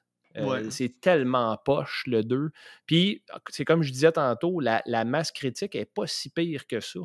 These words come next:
Speaker 1: Tu sais, je pense à cinq point six sur I M D B, qui est un recueil de votes, finalement, là.
Speaker 2: Ouais.
Speaker 1: Mais pour moi, c'est un, c'est un quatre sur dix, le deux, là, pas plus, là.
Speaker 2: Ah, f-, ouais, encore là, là. Ben, faudrait que je le réécoute, là, mais j'ai juste écouté le kill count, j'ai fait, « Ah, c'est vrai que c'est mauvais, man. Ouf. »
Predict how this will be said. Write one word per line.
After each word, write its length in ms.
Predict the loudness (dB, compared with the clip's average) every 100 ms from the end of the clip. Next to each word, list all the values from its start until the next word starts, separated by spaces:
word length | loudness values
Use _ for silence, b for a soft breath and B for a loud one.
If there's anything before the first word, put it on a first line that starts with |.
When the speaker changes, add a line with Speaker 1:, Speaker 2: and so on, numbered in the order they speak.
| -12
Speaker 1:
Tu 120 | -8 -6
sais, 60 |
je 60 | -2
pense 240 | -2 0
à 140 | 2 0
cinq 240 | -2 -4
point 280 | -4 -4 -4
six 200 | -6 -6
sur 240 | -6 -6
I 140 | -4 -4
M 140 | -4
D 180 | -4 -4
B, 160 | -4 -4
qui 80 |
est 100 | -2
un 120 | 0 2
recueil 360 | 0 0 0
de 80 | 0
votes, 340 | 0 -2 -4 -10
finalement, 380 | -8 -6 -6 -8
là. 100 | -10 -12 -10
Speaker 2:
Ouais. 140 | -12 -12 B B
Speaker 1:
Mais 100 | 0
pour 180 | 2 4
moi, 140 | 2
c'est 100 | 2
un, 220 | 0 -2
c'est 140 | -4 -4
un 100 | -2
quatre 240 | -2 -2
sur 180 | -6 -6
dix, 280 | -6 -6 -6
le 100 | -6
deux, 220 | -6 -6
là, 140 | -8 -10
pas 120 | -10
plus, 400 | -8 -10 -10 -12
là. 60 | -6
Speaker 2:
Ah, 200 | -4 -4
f-, 240 | -8 -8
ouais, 300 | -4 -2 -4
encore 320 | -4 -4 -2
là, 180 | -2 -4
là. 220 | -6 -8
Ben, 160 | -8 -8
faudrait 240 | -4 0
que 60 | 0
je 40 |
le 60 | 2
réécoute, 400 | 0 0 -2 -2
là, 80 | -2
mais 100 | 0
j'ai 160 | 0 2
juste 220 | 0 -2
écouté 240 | -4 -4 -4
le 60 |
kill 220 | -2 -4 -2
count, 260 | -2 -2
j'ai 180 | -4 -6
fait, « 240 | -8 -10 -10
Ah, 120 | -10
c'est 220 | -10 -12
vrai 160 | -12 -14
que 40 |
c'est 140 | -14 -12
mauvais, 320 | -12 -12 -12
man. 160 | -14 -12
Ouf. » 400 | -10 -10 -12